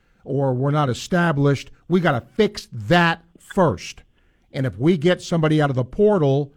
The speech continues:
okay, great. Well, they got Ricky Pearsall. They got Montrell Johnson. Okay, but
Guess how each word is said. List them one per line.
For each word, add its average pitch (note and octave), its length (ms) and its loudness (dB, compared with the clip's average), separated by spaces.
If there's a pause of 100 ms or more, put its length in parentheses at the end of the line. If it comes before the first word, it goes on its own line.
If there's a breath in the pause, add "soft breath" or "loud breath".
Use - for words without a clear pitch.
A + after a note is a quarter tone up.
(220 soft breath)
okay, D#3 300 -2
great. D#3+ 400 -2
Well, C3 120 0
they E3+ 120 0
got G#3 180 -2
Ricky D3 240 -2
Pearsall. G#2+ 540 -4 (260)
They E3 100 -2
got G3 280 -2
Montrell C#3+ 420 0
Johnson. G2+ 480 -4 (340)
Okay, C3+ 260 -2
but D3 280 -6